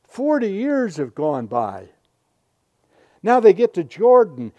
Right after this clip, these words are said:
and it says in Joshua three, verses one through two, th-, uh, one through two, after three days,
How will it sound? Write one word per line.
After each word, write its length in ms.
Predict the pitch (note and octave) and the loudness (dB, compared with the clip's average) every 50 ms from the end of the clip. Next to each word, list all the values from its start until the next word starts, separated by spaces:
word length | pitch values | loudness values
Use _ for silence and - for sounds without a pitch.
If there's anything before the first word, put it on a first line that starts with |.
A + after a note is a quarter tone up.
| _ - | _ -4
and 160 | F3 E3+ F3+ | -4 -2 -2
it 140 | F3 C#3 - | -4 -6 -6
says 440 | - - G#3+ G#3+ F#3+ F3+ D3+ - | -4 -2 0 2 2 0 0 -4
in 120 | D#3 C#3+ B2+ | -8 -12 -10
Joshua 520 | - E3 F#3+ F#3+ F3+ E3 - - E3+ D#3 | -6 -2 0 0 0 -2 -4 -4 -6 -6
three, 380 | - - - G3 G#3+ F#3+ F3 E3+ | -6 -8 -10 -10 -8 -6 -6 -6
verses 480 | D#3 C#3 E3+ F3 E3 - D#3 C#3 - | -6 -4 -4 -6 -6 -6 -12 -14 -8
one 220 | E3 F3+ F3+ F3 D#3 | -6 -6 -6 -6 -6
through 180 | - D#3+ D3 | -8 -10 -12
two, 540 | B2+ - - G#3 A3 G3 D#3+ D3 C#3 C3+ C3 - _ | -12 -12 -12 -10 -8 -6 -4 -4 -6 -8 -10 -14 _
th-, 120 | - E3 - - | -20 -18 -16 -14
uh, 60 | C#3 | -12
one 460 | C3+ D3+ C#3 A2+ F3 D#3 D#3 D#3 D#3+ | -12 -12 -14 -14 -8 -8 -6 -6 -6
through 180 | - D3+ D3 C3+ | -8 -10 -10 -10
two, 460 | - - - G#3+ G#3 E3+ C#3 A#2+ G#2+ - _ _ _ _ | -10 -8 -4 -2 0 0 0 -2 -4 -6 _ _ _ _
after 420 | - F3 G3 G#3 - - - F3+ C#3+ | -4 0 0 0 0 -2 -6 -6 -6
three 380 | - _ C#3+ D3 E3+ F#3 E3+ | -6 _ -8 -8 -6 -4 0
days, 520 | C#3 D3+ D3+ D3+ D3+ C#3+ C3 A#2+ G#2+ - | 0 2 2 2 2 0 -2 -4 -8 -12